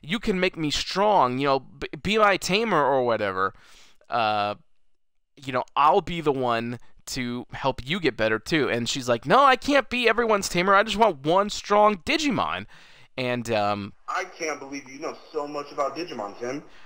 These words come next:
Speaker 1: I mean, I'm just recapping the episode. I, I know about what I just watched, you know. Oh, by the way, everybody, um, this is gonna be a much shorter episode than normal. Um, I th-, I think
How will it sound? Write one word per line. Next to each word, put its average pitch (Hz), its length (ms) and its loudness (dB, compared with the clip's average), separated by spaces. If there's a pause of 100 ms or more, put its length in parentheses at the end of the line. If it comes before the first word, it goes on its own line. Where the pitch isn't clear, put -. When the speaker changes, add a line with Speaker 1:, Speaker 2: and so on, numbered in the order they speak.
(280)
Speaker 1:
I 285 80 6
mean, 277 180 8
I'm 277 160 6
just 269 240 2
recapping 139 440 4
the 110 100 0
episode. 98 400 2
I, 113 300 6
I 139 40 6
know 147 200 6
about 127 260 6
what 123 120 4
I 113 80 2
just 104 240 -4
watched, 127 440 2
you 143 40 -6
know. 101 200 -4 (280)
Oh, 196 140 4
by 233 140 6
the 240 60 6
way, 208 180 4
everybody, 143 520 4
um, 117 360 2
this 160 180 -2
is 196 80 -4
gonna 226 200 2
be 202 120 -2
a 165 80 -2
much 151 200 0
shorter 156 420 2
episode 175 340 -4
than 165 120 -4
normal. 185 420 -2 (480)
Um, 127 420 4 (160)
I 139 160 -2
th-, - 200 -8 (300)
I - 60 2
think - 380 0